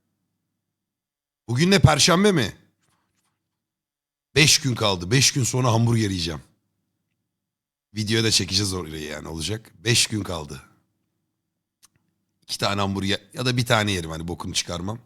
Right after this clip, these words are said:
Yayında değil lan o-, orada spordan çıkışta yiyeceğim. Ölçüm var. Ölçüme gireceğim işte. Ne kadar yağ kaybettim, ne kadar kas kazandım, ne oldu, kilom ne. Sonra ödül olarak da hamburger yiyeceğiz. Bak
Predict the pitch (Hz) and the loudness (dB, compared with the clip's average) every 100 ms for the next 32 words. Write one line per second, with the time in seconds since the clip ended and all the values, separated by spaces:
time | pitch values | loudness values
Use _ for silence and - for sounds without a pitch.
0 | - - _ _ _ _ _ 107 123 127 | -20 -20 _ _ _ _ _ 2 4 4
1 | 139 151 113 131 113 113 110 117 113 - | 4 4 4 2 2 0 2 2 2 0
2 | - 117 120 120 - - 127 113 107 117 | 0 0 2 2 0 0 0 -2 0 2
3 | 117 160 139 156 190 - _ _ _ 117 | 4 2 2 -2 -4 -12 _ _ _ -2
4 | 117 - 147 135 104 104 85 110 123 123 | 0 2 2 2 0 0 -2 0 0 2
5 | 120 117 117 120 123 120 117 117 - 117 | 2 2 2 2 0 0 0 -4 -6 -4
6 | 110 104 113 110 - 117 - 120 117 113 | -4 -4 -6 -4 -2 -4 -2 -2 -2 -2
7 | 113 113 107 117 120 113 - 117 117 117 | -2 -2 0 2 0 -2 -4 -2 0 0
8 | 113 151 - _ _ _ _ _ _ _ | -2 -4 -10 _ _ _ _ _ _ _
9 | _ _ _ _ _ _ _ _ _ _ | _ _ _ _ _ _ _ _ _ _
10 | _ _ _ _ _ _ 143 151 139 156 | _ _ _ _ _ _ -10 -2 2 6
11 | 147 135 127 - 170 147 139 123 107 95 | 6 6 4 6 6 8 4 4 4 2
12 | 175 185 - - - _ _ _ _ _ | 0 -2 -4 -8 -14 _ _ _ _ _
13 | _ _ _ _ _ - - - _ _ | _ _ _ _ _ -20 -20 -20 _ _
14 | _ _ 107 | _ _ -6